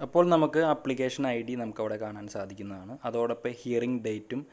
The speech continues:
ഹിയറിംഗ് ടൈമും നമുക്കവിടെ കാണാൻ സാധിക്കുന്നതാണ്.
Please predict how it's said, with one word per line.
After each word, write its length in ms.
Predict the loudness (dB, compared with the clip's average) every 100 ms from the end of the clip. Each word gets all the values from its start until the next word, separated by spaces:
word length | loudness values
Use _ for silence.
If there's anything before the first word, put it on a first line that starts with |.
| -20 _ _
ഹിയറിംഗ് 360 | 2 4 4 2
ടൈമും 320 | 2 2 -2 -6 -10
നമുക്കവിടെ 420 | -10 -10 -10 -10 -12 -12 -10
കാണാൻ 260 | -10 -10 -8
സാധിക്കുന്നതാണ്. 600 | -6 -8 -8 -8 -8 -10